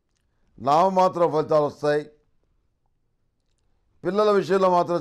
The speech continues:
చాలా బాగుంది, ఇబ్బంది లేని వాతావరణం ఉంది, మన సంతోషం కలుగుతుంది. ఏ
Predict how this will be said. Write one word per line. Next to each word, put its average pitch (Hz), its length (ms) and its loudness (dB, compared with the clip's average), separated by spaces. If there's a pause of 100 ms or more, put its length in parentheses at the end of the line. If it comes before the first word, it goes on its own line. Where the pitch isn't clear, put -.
(100)
చాలా 160 280 2
బాగుంది, 165 380 0 (1900)
ఇబ్బంది 170 420 -2
లేని 190 220 2
వాతావరణం 170 520 2
ఉంది, 165 220 -4 (1600)
మన 165 200 -2 (120)
సంతోషం 180 480 0 (440)
కలుగుతుంది. 165 540 -2 (2000)
ఏ 165 120 0